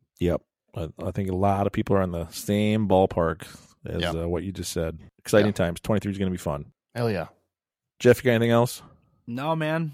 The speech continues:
Speaker 3: That was hell of an episode, and yeah.
Speaker 1: Babble from D F W. D F W Babble.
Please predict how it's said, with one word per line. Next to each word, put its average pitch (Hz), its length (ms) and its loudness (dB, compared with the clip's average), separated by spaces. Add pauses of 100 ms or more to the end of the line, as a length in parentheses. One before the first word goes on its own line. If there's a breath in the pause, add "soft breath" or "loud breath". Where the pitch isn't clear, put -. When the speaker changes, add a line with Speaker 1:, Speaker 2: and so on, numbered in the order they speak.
(140)
Speaker 3:
That 131 120 0
was 135 300 2
hell 135 200 4
of 131 100 2
an 127 80 2
episode, 156 520 -2
and 107 360 -4 (480 soft breath)
yeah. - 80 -14 (100)
Speaker 1:
Babble 101 580 2 (320)
from 82 320 -4
D 82 140 -2
F 90 140 -2
W. 71 340 -6 (140)
D 107 100 4
F 110 120 4
W 98 280 0
Babble. 80 500 -6